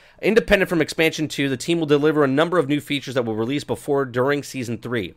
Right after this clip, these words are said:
Every player in Destiny two will receive new content in the following categories. Crucible. We wanna give players a new reason to play.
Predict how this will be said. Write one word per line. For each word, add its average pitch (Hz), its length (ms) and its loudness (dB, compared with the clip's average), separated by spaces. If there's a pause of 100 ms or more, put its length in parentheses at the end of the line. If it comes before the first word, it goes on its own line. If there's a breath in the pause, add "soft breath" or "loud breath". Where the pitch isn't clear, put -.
(180)
Every 123 200 -2
player 135 180 0
in 120 80 -2
Destiny 127 280 -2
two 151 160 -4
will 143 40 -2
receive 127 420 -6
new 151 160 0
content 147 460 -2
in 120 60 -4
the 110 60 -2
following 127 360 -2
categories. 131 640 -6 (340)
Crucible. 226 420 -4 (440 soft breath)
We 190 80 -4
wanna 247 180 6
give 208 160 0
players 190 300 0
a 139 40 -2
new 170 140 0
reason 160 260 -2
to 139 60 0
play. 90 320 -4